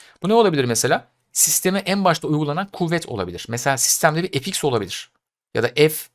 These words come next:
F X yazalım. Uzatmadan basit şekilde gösterelim. F X olabilir. Burada E çıkış ne olabilir?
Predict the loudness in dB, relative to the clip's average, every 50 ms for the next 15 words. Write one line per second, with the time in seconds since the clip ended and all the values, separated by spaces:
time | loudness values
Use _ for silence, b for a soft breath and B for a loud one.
0 | _ _ _ -10 -10 -8 -8 -6 -6 -6 -6 -6 -8 -12 -14 _ _ _ _ -8
1 | -4 -2 -2 -2 -2 -4 -6 -4 -2 -2 -2 -2 -4 -6 -10 -10 -10 -8 -8 -8
2 | -8 -8 -10 -8 -8 -6 -6 -6 -4 -4 -4 -4 -4 -4 -6 -12 -18 -20 b b
3 | b b b -4 -2 0 2 2 2 0 0 -4 -4 -4 -2 0 0 0 0 0
4 | -2 -4 -6 -8 -10